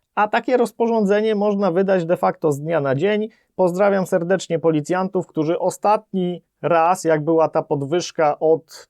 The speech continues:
pierwszego stycznia dwa tysiące dwadzieścia trzy, jeżeli mnie pamięć nie myli, to zapoznali się z nowym taryfikatorem w dniu trzydziestego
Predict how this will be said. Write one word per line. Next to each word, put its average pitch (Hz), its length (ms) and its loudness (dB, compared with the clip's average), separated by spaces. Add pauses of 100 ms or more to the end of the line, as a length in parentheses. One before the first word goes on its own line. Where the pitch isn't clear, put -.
pierwszego 156 600 0
stycznia 160 560 -4
dwa 147 180 0
tysiące 151 440 -2
dwadzieścia 139 500 -2
trzy, 214 220 -4
jeżeli 139 300 0
mnie 135 120 -6
pamięć 143 400 -6
nie 131 120 -6
myli, 151 340 -4 (600)
to 202 360 2
zapoznali 180 680 -2
się 180 240 -2
z 127 80 -6
nowym 185 320 0
taryfikatorem 185 1000 0
w 120 160 -8
dniu 165 460 0
trzydziestego 160 1200 2